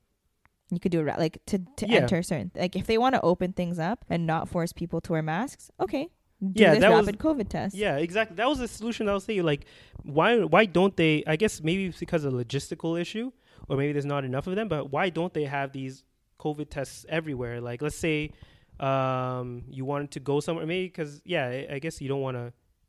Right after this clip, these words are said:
Speaker 2: it depends on how fast a rapid test is, right?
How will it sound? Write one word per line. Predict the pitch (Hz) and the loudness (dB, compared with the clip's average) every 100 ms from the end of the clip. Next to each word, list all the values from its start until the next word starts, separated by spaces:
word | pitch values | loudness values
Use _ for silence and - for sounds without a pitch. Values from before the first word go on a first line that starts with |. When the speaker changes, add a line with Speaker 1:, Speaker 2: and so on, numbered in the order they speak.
| _ _ _ _ _ | _ _ _ _ _
Speaker 2:
it | 151 | -2
depends | 226 233 | 2 4
on | 202 | 4
how | 160 | 4
fast | 165 156 143 | 2 2 0
a | 131 | -2
rapid | 123 120 127 | -4 -6 -10
test | 123 - 123 | -12 -12 -14
is, | 110 | -12
right? | 117 120 160 | -10 -10 -10